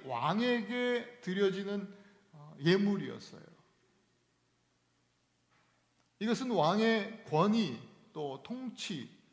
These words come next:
주권을 상징하는 것입니다. 동방 박사들이 갓 태어난 아기 예수님께 황금을 드렸다는 것은요,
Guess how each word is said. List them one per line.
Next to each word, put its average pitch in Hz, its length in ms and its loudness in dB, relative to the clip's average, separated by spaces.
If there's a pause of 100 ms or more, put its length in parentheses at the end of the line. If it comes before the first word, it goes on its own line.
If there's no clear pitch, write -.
(220)
주권을 240 560 -2
상징하는 185 640 -6
것입니다. 120 460 -10 (1600)
동방 240 360 4
박사들이 226 580 0
갓 - 260 -4
태어난 240 520 -2 (320)
아기 247 360 4
예수님께 214 680 -2 (160)
황금을 277 540 -2
드렸다는 185 540 -2
것은요, 139 500 -10